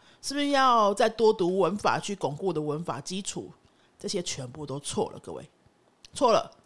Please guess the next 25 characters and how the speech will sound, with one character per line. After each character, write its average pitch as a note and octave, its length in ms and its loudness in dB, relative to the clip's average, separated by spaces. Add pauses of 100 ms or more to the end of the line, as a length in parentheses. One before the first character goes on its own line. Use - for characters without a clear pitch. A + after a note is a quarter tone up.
(380)
你 F3 260 -2
希 B3 340 0
望 A#3 280 4
听 A#3 320 -2
力 A#3 200 -2
进 F#3+ 320 -4
步， F3+ 300 -2
你 C3 240 -8
就 G#3 220 4
要 G#3 180 2
把 F#2+ 180 -8
所 A#3 200 -4
有 D#4 80 0
的 A#3 100 4
时 G3+ 160 -2
间 A3+ 300 2
都 B3 240 2
放 A#3 260 0
在 G3+ 160 0
听 A#3+ 480 -4
这 A#3 140 -6
件 G3 100 -2
事 F3+ 240 -2
上 F#3 180 -2
面。 F3 220 -2